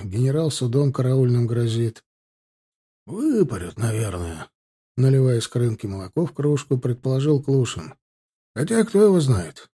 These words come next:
Для страстки другим могут и пострелять. Тут вот два яйца еще вареных и соль в тряпице». «Спасибо, Степанович», — поблагодарил прапорщик.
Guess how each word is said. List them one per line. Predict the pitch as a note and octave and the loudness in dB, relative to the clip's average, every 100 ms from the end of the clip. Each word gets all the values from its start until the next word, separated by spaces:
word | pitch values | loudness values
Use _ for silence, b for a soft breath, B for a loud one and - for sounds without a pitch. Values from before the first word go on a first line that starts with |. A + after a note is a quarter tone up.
| _ F#2 | _ -2
Для | C3+ F#3 | 2 2
страстки | - E3 G#3+ - F#3+ | 2 2 2 2 2
другим | F#3 E3 D3 G3+ G#3+ - | 4 2 2 4 2 0
могут | A#2 A2+ E3 F3+ F3+ | -8 -2 0 0 0
и | F3 | -2
пострелять. | F3 D#3+ - D3+ D3 G3+ E3 - - _ _ _ _ _ _ _ _ | 0 -4 2 4 4 2 0 -4 -12 _ _ _ _ _ _ _ _
Тут | D3+ D3+ D3 | -2 -2 2
вот | D3 C3+ C3 | 0 0 0
два | D3+ D#3 | 4 4
яйца | D3+ C3+ F#3 | 4 2 2
еще | D#3+ - B2+ | 2 2 2
вареных | B2+ B2 A2 F#2+ - | 2 2 0 -6 -6
и | C#3 | -4
соль | C3 F3+ F3 A#2 | -2 0 2 0
в | |
тряпице». | - A#2+ A2+ A2 - F2+ E2+ - _ _ _ _ _ _ _ | -2 -2 -2 -4 -6 -10 -14 -20 _ _ _ _ _ _ _
«Спасибо, | - - C3+ - A#2+ E2+ | -16 -4 -4 -2 -6 -6
Степанович», — | - F2 A2 F2 D#2 - - _ _ - | -10 -8 -6 -6 -10 -16 -18 _ _ -10
поблагодарил | A#2+ B2 A#2+ A#2+ C3+ B2 | -4 -4 -2 -2 -2 -2
прапорщик. | A2 G2 - - - _ | -6 -10 -10 -12 -12 _